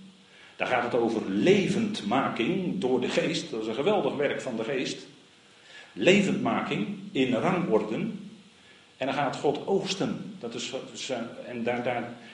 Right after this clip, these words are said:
dat zit allemaal eigenlijk al opgesloten in deze feesten die God gaf aan Israël om te vieren.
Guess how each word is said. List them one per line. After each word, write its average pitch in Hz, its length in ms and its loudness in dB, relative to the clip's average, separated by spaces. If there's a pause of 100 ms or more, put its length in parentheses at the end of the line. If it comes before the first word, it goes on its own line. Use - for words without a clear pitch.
(120)
dat 156 180 0
zit 165 160 -2
allemaal 175 480 0
eigenlijk 165 360 -4
al 147 80 -2
opgesloten 170 840 -2
in 139 120 -2
deze 107 280 2
feesten 175 380 -2
die 113 160 -6
God 151 160 -8
gaf 143 220 -10
aan 135 120 -8
Israël 95 440 -4
om 104 100 -8
te 113 100 -8
vieren. 127 380 -6